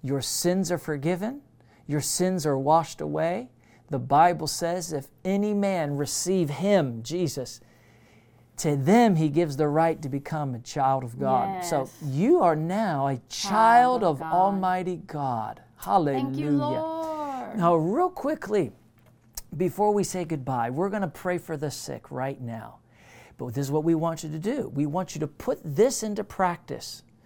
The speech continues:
Speaker 1: Start believing in your heart
Speaker 2: Mm-hmm.
Speaker 1: and saying with your mouth that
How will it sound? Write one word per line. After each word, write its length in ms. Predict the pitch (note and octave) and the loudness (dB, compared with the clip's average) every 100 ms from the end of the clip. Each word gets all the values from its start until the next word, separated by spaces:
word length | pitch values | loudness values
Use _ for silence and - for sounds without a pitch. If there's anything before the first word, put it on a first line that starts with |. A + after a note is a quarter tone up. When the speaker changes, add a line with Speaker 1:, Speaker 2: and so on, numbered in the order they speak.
| - - - | -20 -20 -16
Speaker 1:
Start 360 | - F3 D#3 C3+ | -2 2 2 2
believing 520 | C3+ C3 C#3+ F3 A#3+ | 0 2 2 2 -2
in 100 | C#4 | -2
your 120 | D4+ | -4
heart 460 | B3+ B3+ D4 - G#3 | -6 -2 0 0 -6
Speaker 2:
Mm-hmm. 380 | G3+ G3+ G3 G3+ A3+ | -14 -12 -12 -14 -6
Speaker 1:
and 200 | C3+ B2 | -4 -2
saying 480 | - - C#3+ E3+ F3+ | -2 0 0 0 -4
with 160 | F3+ | -6
your 140 | E3 F3 | -6 -6
mouth 540 | E3 D#3 C3 G#2+ - _ _ _ _ - | -2 -2 -4 -8 -18 _ _ _ _ -12
that 140 | G#2+ | -10